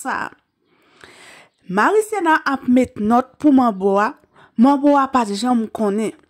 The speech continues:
marisyena. Fè konnen ke manbo a toujou fè konnen ke blondedi se yon rizyès. Lè l ekri blondeti, blondeti g on jan li fè nan whatsapp li pou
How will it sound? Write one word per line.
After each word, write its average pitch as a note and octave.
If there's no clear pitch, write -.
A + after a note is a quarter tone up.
marisyena. F4
Fè D4+
konnen C4
ke C#4
manbo C4
a -
toujou D4
fè D4+
konnen C4
ke C4
blondedi A3+
se A3
yon G#3
rizyès. G3
Lè A3+
l G#4
ekri F4
blondeti, C#4
blondeti B3
g G#3+
on G#3
jan C#4
li A#3+
fè F4+
nan C4
whatsapp E4
li F4+
pou F#4+